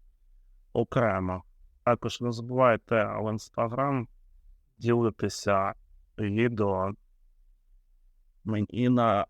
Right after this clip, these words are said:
електронну адресу надсилати мені відео порушень Т Ц К та С П. Обов'язково. Я публікую ці відеодокази стосовно протиправних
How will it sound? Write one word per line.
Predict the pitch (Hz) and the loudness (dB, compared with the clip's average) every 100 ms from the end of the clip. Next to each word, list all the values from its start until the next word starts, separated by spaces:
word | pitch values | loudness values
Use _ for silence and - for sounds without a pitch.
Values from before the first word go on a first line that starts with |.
| - | 2
електронну | 117 110 - 113 104 101 | 2 2 -2 -2 0 0
адресу | 101 101 98 92 - 101 | -2 -2 -4 -6 -6 -4
надсилати | 101 98 110 107 104 | -4 -6 -6 -4 -4
мені | 107 107 110 110 | -4 -4 -4 -2
відео | 123 113 107 104 107 - - _ | -2 0 -2 -2 -6 -10 -18 _
порушень | 113 113 107 - 107 101 | -2 -2 -2 -2 -2 -2
Т | - 107 | -4 -6
Ц | - 98 | -6 -10
К | - 110 | -2 -2
та | 98 - 98 | -2 -6 -6
С | 92 - | -8 -14
П. | - _ _ _ _ | -20 _ _ _ _
Обов'язково. | 127 110 110 104 98 - _ 98 _ _ _ _ _ _ _ _ _ _ _ _ _ _ _ _ _ - | -10 -2 -2 -2 -4 -12 _ _ _ _ _ _ _ _ _ _ _ _ _ _ _ _ _ _ _ -6
Я | 113 120 113 | 2 4 2
публікую | 113 110 110 - - 110 101 95 95 - - _ - - - _ _ _ | 0 0 0 0 -6 -4 -2 -4 -8 -12 -20 _ -20 -20 -20 _ _ _
ці | - 110 | -6 -2
відеодокази | 101 98 107 101 98 127 135 117 95 92 90 - - - - - - _ _ _ | -2 -2 0 0 2 0 2 -2 -2 -6 -12 -14 -20 -20 -20 -20 -20 _ _ _
стосовно | 113 - 113 104 98 95 98 - _ | -10 -4 -2 -2 -2 -6 -8 -10 _
протиправних | 165 160 - - 117 98 95 - | -2 -2 -4 2 2 2 -4 -16